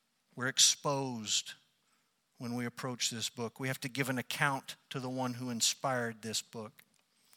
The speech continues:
Flip over to the right, look at the book of James. James chapter one, verse eighteen.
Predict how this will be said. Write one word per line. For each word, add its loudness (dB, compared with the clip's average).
Flip -4
over 0
to -6
the -4
right, 2
look -8
at -4
the -6
book -6
of -8
James. -2
James 2
chapter 0
one, -2
verse 2
eighteen. -6